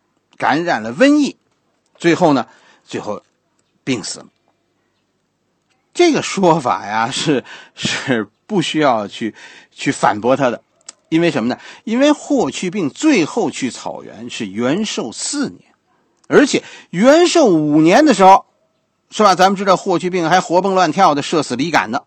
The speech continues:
那个时候肯定没病。所以元寿六年霍去病病死和匈奴投毒肯定无关，是吧？这个说法多半是，是剧作家的灵机一动。哎，就是这样，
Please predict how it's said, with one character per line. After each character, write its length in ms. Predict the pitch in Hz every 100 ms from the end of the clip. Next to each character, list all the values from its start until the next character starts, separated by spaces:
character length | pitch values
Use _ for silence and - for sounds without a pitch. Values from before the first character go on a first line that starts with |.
| _ _
那 300 | 208 254 180
个 100 | 147
时 80 |
候 160 | 160 -
肯 180 | - 151
定 140 | 214
没 180 | 165 156
病。 160 | 190 - _ _ _ _
所 160 | - 285
以 120 | 262
元 340 | 214 214 285 320
寿 240 | 302 233
六 420 | 214 339 349 147
年 300 | 110 98 131
霍 260 | - 240 147
去 200 | - 156
病 240 | 180 143
病 280 | 113 214 120
死 160 | - 92 - - -
和 280 | - 123 131
匈 400 | - 196 190 151
奴 180 | 135
投 320 | 156 - 156 190
毒 260 | 131 170
肯 440 | - - 117 123 143
定 260 | 226 117
无 200 | 90 120
关， 320 | 131 170 147 - _ _ _ _ _ _ -
是 160 | -
吧？ 100 | 113
这 220 | - 277 247
个 100 | -
说 180 | -
法 360 | 151 - - 92
多 260 | - 160 170
半 220 | 151 113
是， 160 | 113 - - 131 -
是 160 | 143
剧 260 | - 214 139
作 180 | 160 123
家 220 | 151 147
的 240 | 143 120
灵 420 | - - 117 156
机 280 | 170 190 170
一 20 |
动。 220 | 185 254 - _ _ _ _ _ _ _ _ _
哎， 120 | 185
就 160 | - 151
是 80 | -
这 80 |
样， 80 | 104